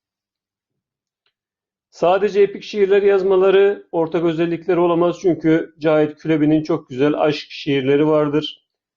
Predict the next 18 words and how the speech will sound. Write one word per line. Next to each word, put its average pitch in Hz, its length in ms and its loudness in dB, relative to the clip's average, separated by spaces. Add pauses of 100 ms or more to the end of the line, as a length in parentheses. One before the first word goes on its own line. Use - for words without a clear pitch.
(360)
Hece 160 240 0
ölçüsünü 202 380 0
kullanmaları 185 600 2
ortak 170 320 0
özellik 151 380 -2
olamaz 170 440 0
çünkü 160 240 -4
Mehmet 156 340 0
Akif 151 380 -2
Ersoy 170 480 -2 (720)
aruz 156 260 0
ölçüsüyle 175 920 -2 (460)
şiirler 151 580 0
yazmıştır. 127 840 -2 (460)
Aynı 190 340 2
zihniyetin 180 560 0
temsilcisi 165 1000 -4
olmaları 151 920 0